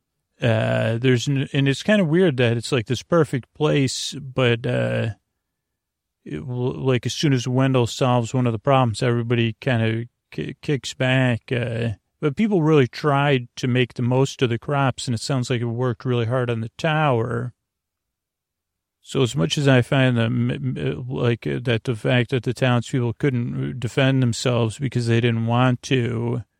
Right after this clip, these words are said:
and they'd grown lazy,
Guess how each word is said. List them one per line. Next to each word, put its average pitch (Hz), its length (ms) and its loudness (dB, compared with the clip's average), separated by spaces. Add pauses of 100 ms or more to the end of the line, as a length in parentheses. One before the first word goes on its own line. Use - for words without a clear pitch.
(800)
and 127 120 -4
they'd 117 180 4
grown 120 360 2
lazy, 117 1000 2